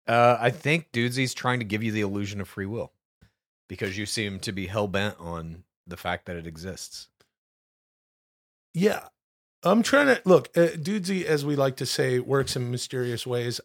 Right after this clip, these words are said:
Speaker 2: I, I think that there's, um, there's something that, that Dudesy, there's something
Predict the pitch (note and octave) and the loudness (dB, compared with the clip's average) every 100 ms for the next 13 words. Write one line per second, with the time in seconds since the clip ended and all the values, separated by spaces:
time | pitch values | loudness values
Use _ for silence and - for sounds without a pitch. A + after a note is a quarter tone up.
0 | C#3+ C#3 D3 C#3 G#3+ A#3 F#3+ E3 - C3+ | -8 -4 -4 -4 -6 -6 -2 -2 0 -2
1 | C#3 C3+ B2+ B2 A#2+ A2+ - _ _ _ | 0 0 0 -2 -2 -6 -16 _ _ _
2 | _ _ _ _ _ _ _ - F#3+ F3+ | _ _ _ _ _ _ _ -6 -2 2
3 | - - B3+ D4+ - C#4+ C4+ B3+ - D3+ | 4 6 4 2 -2 -2 0 -2 0 4
4 | E3+ D#3+ - _ _ - D3+ D3+ C#3+ C3+ | 6 4 0 _ _ -16 0 2 2 4
5 | C#3+ F#3 F3 D#3 F3 D#3+ D#3 - D3 D3+ | 6 8 6 2 2 2 0 -6 -8 2
6 | D#3 F3 - A#3+ C#4 A#3 G#3+ G3+ | 6 8 8 6 6 4 4 2